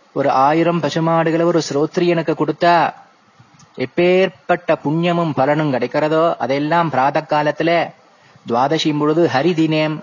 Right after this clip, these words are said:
ஹரிதினம்னு சொன்னா அது விசேஷமா ஏகாதசியும் குறிக்கும், துவாதசியே குறிக்கும்.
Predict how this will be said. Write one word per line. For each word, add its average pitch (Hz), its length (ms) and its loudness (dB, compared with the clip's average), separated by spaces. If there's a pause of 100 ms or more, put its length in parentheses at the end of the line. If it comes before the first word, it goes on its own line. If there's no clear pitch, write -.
ஹரிதினம்னு 160 540 0
சொன்னா 156 540 -2
அது 127 160 -8
விசேஷமா 151 600 -2
ஏகாதசியும் 143 600 -4
குறிக்கும், 147 420 -4 (260)
துவாதசியே 156 720 -2 (240)
குறிக்கும். 117 340 -6